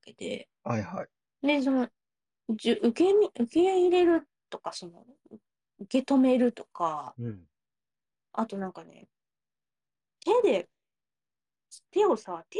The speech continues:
Speaker 1: 当てって言葉あるじゃない？
Speaker 2: うんうんうん。
Speaker 1: あれについてもなんか確かに触れ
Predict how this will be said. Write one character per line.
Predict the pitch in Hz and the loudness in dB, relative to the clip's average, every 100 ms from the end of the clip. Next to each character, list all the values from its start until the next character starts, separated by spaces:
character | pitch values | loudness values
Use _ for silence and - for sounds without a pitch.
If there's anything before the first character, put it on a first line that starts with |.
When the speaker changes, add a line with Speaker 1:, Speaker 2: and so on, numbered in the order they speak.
| 466 | 2
Speaker 1:
当 | 247 | 0
て | - 160 | -2 -14
っ | |
て | _ | _
言 | 160 _ | -20 _
葉 | 160 | -14
あ | |
る | 156 | -6
じ | 160 | -4
ゃ | |
な | |
い？ | 131 | -2
Speaker 2:
う | |
ん | 113 | -2
う | 95 | -2
ん | |
う | |
ん。 | 101 - _ _ _ _ _ | -6 -10 _ _ _ _ _
Speaker 1:
あ | - 277 | -4 -2
れ | 370 381 370 339 | -2 0 -2 -4
に | 302 302 | -6 -6
つ | 330 | -6
い | 247 | -4
て | 185 | -8
も | 175 | -14
な | |
ん | 175 | -18
か | 165 | -18
確 | 165 | -18
か | - | -18
に | 151 143 | -20 -20
触 | - | -12
れ | 175 | -10